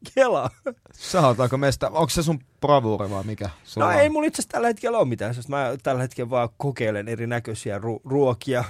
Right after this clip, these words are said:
Speaker 1: ja tota, erityisesti tänä jouluna mä ajattelin, että vois, vois ehkä kattaa itselle ja lapsille vähän erilaisen jouluaterian.
Speaker 2: Okei, mut onks, onks sun niinku, onks sun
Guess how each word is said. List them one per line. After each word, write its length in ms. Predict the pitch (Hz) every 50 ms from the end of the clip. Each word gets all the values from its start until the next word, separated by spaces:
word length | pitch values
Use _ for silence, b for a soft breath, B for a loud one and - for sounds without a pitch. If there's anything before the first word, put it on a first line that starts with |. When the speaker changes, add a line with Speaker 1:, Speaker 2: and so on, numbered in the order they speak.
| 95 B B
Speaker 1:
ja 140 | - 117 107
tota, 320 | - 113 113 - - 110
erityisesti 360 | 120 120 113 - 123 - - 117
tänä 260 | - 131 127 123 120
jouluna 340 | 113 107 107 110 107 107 101
mä 100 | 104 107
ajattelin, 260 | 104 107 - - 104
että 160 | 104 - -
vois, 240 | 107 110 113 117 - B B B B B B B B B
vois 160 | - 156 151 151
ehkä 180 | 147 - 143
kattaa 480 | 120 160 147 131 - - 110 107 92 - - _ _ _ -
itselle 440 | 165 156 - - 120 110 110 104
ja 160 | 104 104 107 117
lapsille 380 | 127 123 - - - 107 107
vähän 160 | 120 135 139
erilaisen 580 | 156 170 156 127 107 101 80 - - - - 98
jouluaterian. 440 | 104 101 95 92 82 78 92 139 135
Speaker 2:
Okei, 240 | - 160 120 117 107
mut 220 | 117 131 123 -
onks, 240 | 151 147 123 - -
onks 260 | 143 143 143 - -
sun 180 | - 160 143 135
niinku, 340 | 131 123 110 - 123 117 -
onks 260 | 123 131 127 120 -
sun 260 | - 143 131 120 117